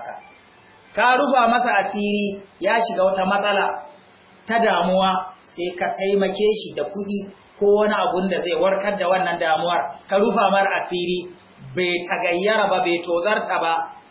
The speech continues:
kawai ya biya bukata ana ganin sa a wadace, sai ka zo kuma kamar gori, ko kuma ka cutar da shi, ka rinka fallasa shi, kana gaya wa mutane kai kamar.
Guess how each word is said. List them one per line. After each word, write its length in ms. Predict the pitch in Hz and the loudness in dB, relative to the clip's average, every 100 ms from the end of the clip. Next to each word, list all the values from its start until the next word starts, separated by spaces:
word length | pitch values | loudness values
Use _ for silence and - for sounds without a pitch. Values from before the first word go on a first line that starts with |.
| - | -6
kawai 240 | - 294 233 | 2 4 4
ya 120 | 202 | 2
biya 240 | 202 220 214 | 2 2 0
bukata 400 | 185 202 208 196 | 0 0 0 0
ana 300 | 185 196 175 | 0 0 0
ganin 240 | 185 202 | -2 -2
sa 160 | 202 160 | -2 -2
a 80 | 156 | 0
wadace, 560 | 151 147 147 185 185 - - - | 2 2 0 -2 -4 -8 -20 -8
sai 180 | 190 190 | -4 -2
ka 140 | 185 | 0
zo 80 | 185 185 | 0 0
kuma 160 | 185 190 | -2 -2
kamar 400 | 190 185 185 139 | 0 0 0 -2
gori, 320 | 147 147 - - - - - | -2 -4 -6 -10 -20 -20 -10
ko 220 | - 202 202 | 0 2 2
kuma 160 | 202 | 2
ka 140 | 202 202 | 2 2
cutar 400 | 202 214 226 208 | 2 0 0 0
da 80 | 190 | 0
shi, 220 | 185 180 | -2 -2
ka 100 | 190 185 | 0 0
rinka 320 | 202 202 175 | 0 0 0
fallasa 560 | 180 185 170 - 160 | 0 -2 -2 -2 -4
shi, 240 | - 165 - - - | -4 -10 -14 -16 -4
kana 300 | 196 196 180 | 0 0 0
gaya 240 | 190 185 | 2 2
wa 160 | 170 180 | 2 -2
mutane 400 | 190 160 160 165 | -2 -2 0 -2
kai 220 | 175 180 | -2 -2
kamar. 260 | - 185 | 0 0